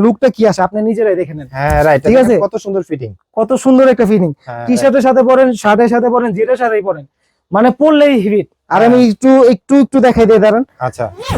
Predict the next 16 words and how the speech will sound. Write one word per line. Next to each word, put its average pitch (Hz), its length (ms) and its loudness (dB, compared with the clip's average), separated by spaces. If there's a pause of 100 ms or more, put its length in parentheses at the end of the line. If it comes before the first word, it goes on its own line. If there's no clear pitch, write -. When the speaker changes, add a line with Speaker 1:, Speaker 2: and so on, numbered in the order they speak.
(200)
Speaker 2:
এই 139 400 0
যে। 104 100 -6 (1040)
Speaker 1:
ঠিক 208 120 2
আছে? 240 220 0
Speaker 2:
কত 165 60 2
সুন্দর 208 320 -2
Speaker 1:
দাঁড়ান। 170 180 2
Speaker 2:
জিপার, 170 180 -2
একদম 156 220 -4
ফুলতেছে 196 480 -6
লাগতেছে, 156 360 -6
ফুলতেছে 165 360 -2
লাগতেছে। 143 340 -2
Speaker 1:
কোনো 240 140 2
এখানে 254 300 0
কোনো 262 180 2